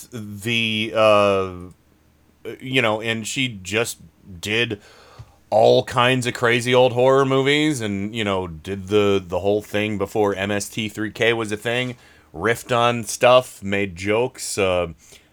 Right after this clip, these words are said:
you know, did her own self-deprecation, and, you know, and actually she, she did self-deprecation jokes, but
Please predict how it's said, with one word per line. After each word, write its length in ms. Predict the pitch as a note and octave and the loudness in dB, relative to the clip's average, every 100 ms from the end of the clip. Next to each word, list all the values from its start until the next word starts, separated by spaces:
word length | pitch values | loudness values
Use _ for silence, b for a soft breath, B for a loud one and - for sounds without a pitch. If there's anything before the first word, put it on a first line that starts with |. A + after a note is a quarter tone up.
| - | -10
you 180 | A2 | -6
know, 140 | G2 F2+ | -4 -6
did 200 | F2+ G#2 | -4 -4
her 180 | A2 G#2 | 0 0
own 280 | G2+ G2 | 0 -2
self-deprecation, 1080 | F#2+ C3+ A#2 - B2 - A2 B2 A2 G#2 A2 | -6 0 0 2 -2 -2 -4 -2 -2 -4 -10
and, 380 | - A2 G#2+ G#2+ | -6 -2 -2 -4
you 80 | D#3+ | -2
know, 200 | B2 B2+ b b | -2 -2 b b
and 120 | A#3+ | 0
actually 400 | A3 B3 D#3 C3+ | 0 2 4 4
she, 200 | B2 D3+ | 2 -2
she 140 | C#3+ | -2
did 180 | D3 D3+ | 0 0
self-deprecation 800 | - D3 - C3+ B2+ B2 B2 C3 | 4 2 4 0 0 -2 -4 -2
jokes, 240 | A#2+ B2 | -2 -2
but 260 | - C3+ B2+ | 2 2 2